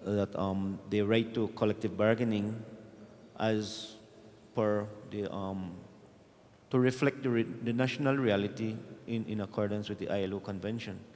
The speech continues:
However, on the ground,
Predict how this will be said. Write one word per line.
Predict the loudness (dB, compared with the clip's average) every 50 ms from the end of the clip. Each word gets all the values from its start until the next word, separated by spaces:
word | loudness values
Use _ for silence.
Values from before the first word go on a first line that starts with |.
| -20 -20 -20 -20 -20 -20 -20 -20 -20 -20 -20 -20 -20 -16 -2
However, | 2 6 8 8 8 8 8 6 6 6 0 -6 6
on | 6 8 8 8
the | 6 6
ground, | 4 6 6 6 6 8 6 6 4 4 2 0 -2 -6